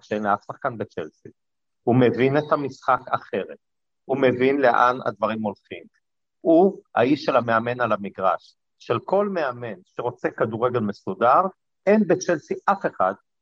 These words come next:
שיכול להחליף אותו על המשבצת הזאת, אולי בעוד שנתיים גילמור, שלפעמים מראה מה שנקרא ניצוצות מהדבר הזה. זה לא קובצ'יץ', זה לא קנטה, זה משהו אחר.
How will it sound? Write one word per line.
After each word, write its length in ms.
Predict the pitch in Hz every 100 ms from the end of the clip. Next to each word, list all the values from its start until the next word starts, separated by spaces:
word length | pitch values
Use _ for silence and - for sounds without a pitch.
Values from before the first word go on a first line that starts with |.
| _
שיכול 420 | - 127 123 -
להחליף 340 | 151 135 151 -
אותו 160 | 135
על 60 | 131
המשבצת 500 | 117 117 165 170 190
הזאת, 280 | 196 196 196
אולי 240 | 160 160 165
בעוד 220 | 151 147
שנתיים 480 | - 131 139 131 110
גילמור, 540 | 117 143 139 117 98 _ _ _
שלפעמים 600 | _ 135 120 - 127 151
מראה 200 | 147 127
מה 160 | 139 135
שנקרא 300 | - - 131
ניצוצות 600 | 123 113 107 - 117 -
מהדבר 460 | 110 101 95 90
הזה. 200 | 87 - 82 _ _ _ _
זה 140 | - 101
לא 160 | 127 139
קובצ'יץ', 760 | 180 156 - 160 156 - _ _ _ _ _ _ _ -
זה 200 | 87 95
לא 160 | 123 -
קנטה, 400 | 139 113 - 82 - _ _
זה 80 | 117
משהו 400 | 110 127 127 156
אחר. 300 | 127 - 95